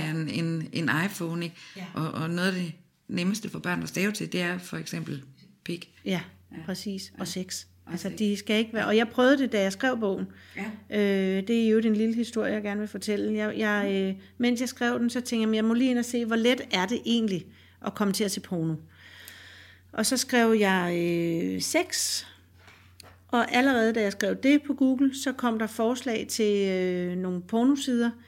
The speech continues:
Speaker 2: Så klikkede jeg en gang til, og så stod der, øh,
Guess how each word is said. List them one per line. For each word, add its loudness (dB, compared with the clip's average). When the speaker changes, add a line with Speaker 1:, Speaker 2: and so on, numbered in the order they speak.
Speaker 2:
Så -6
klikkede 2
jeg 0
en 2
gang -4
til, 2
og -2
så -4
stod 2
der, 0
øh, -2